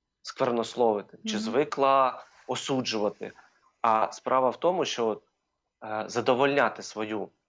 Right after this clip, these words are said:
Speaker 1: пристрасть після переходу в життя вічне людина вже не може. А пристрасть то потребує, я хочу,
Speaker 2: Мгм.
Speaker 1: вона потребує в свідомості. Оцей черв, це, напевно,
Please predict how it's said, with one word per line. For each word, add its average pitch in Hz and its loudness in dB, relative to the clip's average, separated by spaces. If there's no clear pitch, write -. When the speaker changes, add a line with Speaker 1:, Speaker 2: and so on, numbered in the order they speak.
Speaker 1:
пристрасть 131 0
після - -2
переходу 117 2
в 104 -4
життя 107 -2
вічне 120 -6
людина 123 -2
вже 117 0
не 120 2
може. 98 -2
А 131 2
пристрасть 170 0
то 110 -2
потребує, 123 0
я 113 2
хочу, - -2
Speaker 2:
Мгм. 226 -6
Speaker 1:
вона 180 2
потребує 131 -2
в - -4
свідомості. 135 0
Оцей 120 0
черв, 185 2
це, 139 -4
напевно, 135 2